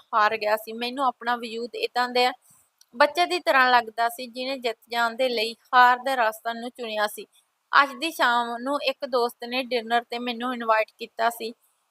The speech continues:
ਕੀਤਾ ਹੈ ਤਿਆਰ ਰਹਿਣਾ। ਮੈਂ ਆਪਣਾ ਬੈਗ ਚੁੱਕਿਆ ਤੇ ਬਾਹਰ ਨਿਕਲ ਆਇਆ ਸੀ। ਰਾਣੀ ਦੁਬਾਰਾ ਸੌਣ ਦੇ ਲਈ ਲੰਮੀ ਪੈ ਗਈ ਸੀ। "ਰਾਣੀ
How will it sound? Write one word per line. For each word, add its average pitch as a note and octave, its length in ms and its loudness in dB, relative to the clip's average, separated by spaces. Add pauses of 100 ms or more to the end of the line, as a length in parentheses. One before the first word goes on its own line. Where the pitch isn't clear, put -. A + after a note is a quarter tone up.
(200)
ਕੀਤਾ D4 260 6
ਹੈ D4+ 80 6
ਤਿਆਰ C4 340 4
ਰਹਿਣਾ। A3+ 400 0
ਮੈਂ C4 200 0
ਆਪਣਾ A#3+ 300 0
ਬੈਗ A3+ 340 0
ਚੁੱਕਿਆ A#3 300 -2
ਤੇ B3 140 -2
ਬਾਹਰ G#3+ 400 4
ਨਿਕਲ A3+ 320 -2
ਆਇਆ G#3+ 200 4
ਸੀ। A3 200 -4
ਰਾਣੀ A3 300 2
ਦੁਬਾਰਾ G#3+ 400 2
ਸੌਣ A3 340 0
ਦੇ A#3+ 120 0
ਲਈ A3 260 -2
ਲੰਮੀ A3 380 -4
ਪੈ G#3 160 0
ਗਈ G3 140 -12
ਸੀ। F#3+ 240 -10
"ਰਾਣੀ A3 340 2